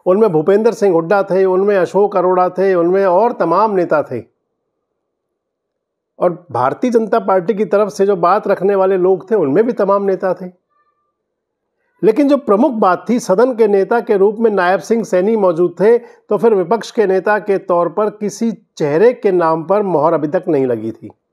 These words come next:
खबर नवीसों ने जब पूछा पूर्व मुख्यमंत्री भूपेंद्र सिंह हुड्डा से, कांग्रेस के बड़े नेता, उनसे पूछा कि विपक्ष का नेता तय क्यों नहीं हुआ, तो उल्टा बिगड़े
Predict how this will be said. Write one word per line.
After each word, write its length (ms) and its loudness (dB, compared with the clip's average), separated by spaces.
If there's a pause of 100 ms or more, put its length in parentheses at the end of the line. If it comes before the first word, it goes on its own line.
(1500)
खबर 200 2
नवीसों 440 2
ने 180 4
जब 240 -2
पूछा 340 0
पूर्व 320 2
मुख्यमंत्री 580 0
भूपेंद्र 460 0
सिंह 200 0
हुड्डा 260 2
से, 180 -2 (600)
कांग्रेस 340 2
के 100 2
बड़े 220 2
नेता, 520 -2 (500)
उनसे 220 4
पूछा 380 0
कि 140 0
विपक्ष 400 -2
का 120 2
नेता 340 2
तय 220 2
क्यों 200 -2
नहीं 180 2
हुआ, 240 2 (1400)
तो 80 4
उल्टा 240 4
बिगड़े 560 2